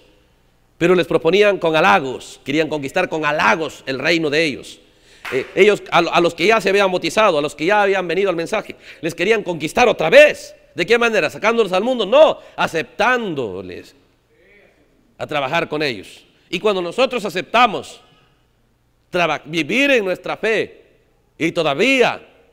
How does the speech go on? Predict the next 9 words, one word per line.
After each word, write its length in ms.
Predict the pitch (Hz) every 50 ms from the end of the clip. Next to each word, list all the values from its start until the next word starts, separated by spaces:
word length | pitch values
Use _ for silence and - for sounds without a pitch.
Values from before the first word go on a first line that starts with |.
| _ _ _
operar 440 | 139 156 - 143 143 175 226 233
nuestra 240 | 202 202 - 180 165
fe 140 | - 196 214
por 160 | - 156 156
nuestros 240 | 143 151 151 160 143
sentidos, 580 | - 165 151 - 185 180 202 240 - - - - _ _ _ _
¿de 80 | _ 147
qué 100 | - 196
manera? 380 | 196 196 185 160 139 113 95